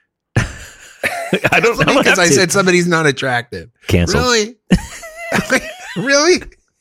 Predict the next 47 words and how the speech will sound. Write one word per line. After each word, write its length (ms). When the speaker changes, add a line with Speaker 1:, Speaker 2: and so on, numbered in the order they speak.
Speaker 2:
I 120
can't 260
have 160
a 60
preference 600
now. 180
I 60
can't 200
have 140
an 80
opinion, 380
opinion 380
about 220
what 160
I 120
find 260
attractive. 760
Speaker 1:
Hey, 200
Speaker 2:
Jesus 280
Christ. 300
Speaker 1:
here's 180
what 100
we 60
need 140
to 80
do. 180
We 80
need 180
to, 280
uh, 1000
thank 220
some 120
of 80
our 100
patrons, 360
and 60
we 60
need 100
to 100
dip 180
into 180
the 140
old 160
I 160
O 80
K 220
mailbag. 720